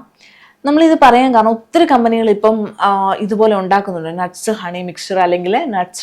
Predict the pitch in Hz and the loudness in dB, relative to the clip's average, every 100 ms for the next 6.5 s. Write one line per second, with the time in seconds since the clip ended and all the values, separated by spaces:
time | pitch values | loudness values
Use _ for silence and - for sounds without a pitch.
0 | 185 185 - 190 190 185 180 180 180 180 | -4 -4 -6 -8 -8 -10 -10 -8 -6 -4
1 | 175 165 208 302 - - - - - 262 | -4 -4 -6 -6 -8 -20 -20 -20 -4 -4
2 | 262 _ 311 285 233 196 202 190 165 175 | -4 _ -2 0 -2 -2 -4 -2 0 -2
3 | 185 165 156 160 - - 214 220 269 247 | -4 -8 -8 -10 -10 -6 -4 -2 0 0
4 | 247 247 247 233 233 240 226 226 233 226 | -2 -2 0 -2 -2 0 2 2 2 0
5 | 226 226 220 214 226 370 _ - _ - | 0 0 0 2 0 -4 _ -20 _ -20
6 | - 233 226 220 | -2 2 4 4